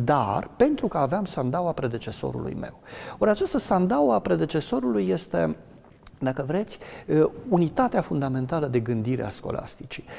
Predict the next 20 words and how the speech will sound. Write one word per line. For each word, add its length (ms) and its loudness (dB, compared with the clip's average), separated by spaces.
adică 280 0
de 120 0
transmiterea 800 2
a 40 2
ceea 280 -4
ce 160 -2
este 340 0
dat 300 2
originar 680 -2
într-o 380 4
formă 640 2
care 260 0
este 300 -2
inerent 480 0
îmbogățită. 800 -8
Asta 200 0
se 100 2
întâmplă 300 4
în 60 4
universitate, 840 -2